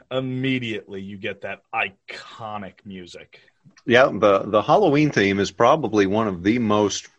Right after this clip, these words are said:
Speaker 2: recognized horror movie themes.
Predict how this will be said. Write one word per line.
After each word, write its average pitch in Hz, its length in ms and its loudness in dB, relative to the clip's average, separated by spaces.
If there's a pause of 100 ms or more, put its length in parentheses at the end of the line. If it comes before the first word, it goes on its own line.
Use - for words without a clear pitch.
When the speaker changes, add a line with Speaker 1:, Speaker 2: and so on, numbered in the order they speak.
(720)
Speaker 2:
recognized 98 920 2
horror 98 320 4
movie 90 380 -2
themes. 90 580 -6